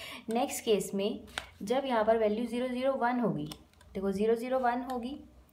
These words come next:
यहाँ पर एबीसी की value, तो क्या होगा, Second वाले से connect हो जाएगा आई, ठीक है, तो output किस पे आ जाएगा, वाई वन पे।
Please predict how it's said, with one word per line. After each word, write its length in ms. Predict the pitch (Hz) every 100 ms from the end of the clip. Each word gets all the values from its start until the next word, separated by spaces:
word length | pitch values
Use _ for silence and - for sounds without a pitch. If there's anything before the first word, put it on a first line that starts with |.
| _ 226
यहाँ 200 | 214 208
पर 120 | 233
एबीसी 340 | 220 208 226
की 160 | 214 226
value, 380 | 208 202 240 302 - - - -
तो 100 | 240
क्या 160 | 247 262
होगा, 380 | 240 214 269 339 - -
Second 440 | - 240 233 285 285
वाले 180 | 269 269
से 100 | 285
connect 360 | 262 262 262
हो 60 | 262
जाएगा 260 | 254 247 247
आई, 220 | 233 233 233 - -
ठीक 140 | 269
है, 80 | 285
तो 140 | 285 240
output 480 | 220 214 208 254
किस 160 | - 247
पे 120 | -
आ 80 | 254
जाएगा, 360 | 247 247 269 277 -
वाई 260 | 214 220 226
वन 260 | 226 247
पे। 200 | 254 254